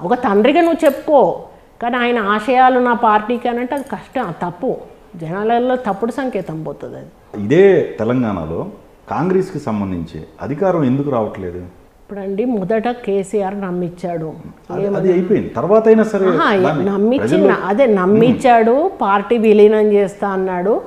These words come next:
Speaker 2: అవును.
Speaker 1: సోనియా గాంధీ గారు నమ్మారు, ఇక్కడ ఆత్మాహుతి జరుగుతా ఉంటే ప్రజలు చచ్చిపోవద్దు అనుకున్నారు, తెలంగాణ వాళ్ళ డిమాండ్స్ కరెక్టే అనుకున్నారు.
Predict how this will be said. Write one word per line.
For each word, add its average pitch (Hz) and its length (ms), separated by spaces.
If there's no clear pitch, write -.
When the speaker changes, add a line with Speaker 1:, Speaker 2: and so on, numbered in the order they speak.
Speaker 2:
అవును. 247 220
Speaker 1:
సోనియా 214 440
గాంధీ 202 300
గారు 196 180
నమ్మారు, 190 580
ఇక్కడ 226 280
ఆత్మాహుతి 196 680
జరుగుతా 185 460
ఉంటే 185 280
ప్రజలు 196 400
చచ్చిపోవద్దు 185 540
అనుకున్నారు, 175 580
తెలంగాణ 196 600
వాళ్ళ 190 280
డిమాండ్స్ 190 560
కరెక్టే 202 400
అనుకున్నారు. 170 760